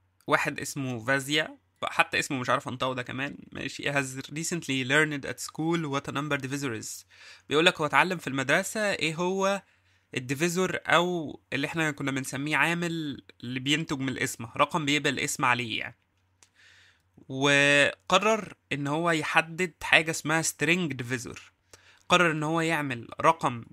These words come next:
بنقبل القسمة عليه أو الديفيزور، بس السترينج، سترينج اللي هو حروف، هو ده اللي طلع بيه.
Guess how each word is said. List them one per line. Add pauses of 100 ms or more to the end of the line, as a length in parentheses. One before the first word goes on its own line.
(160)
بنقبل
القسمة
عليه
أو
الديفيزور،
بس
السترينج، (120)
سترينج
اللي
هو
حروف، (1300)
هو
ده
اللي
طلع
بيه.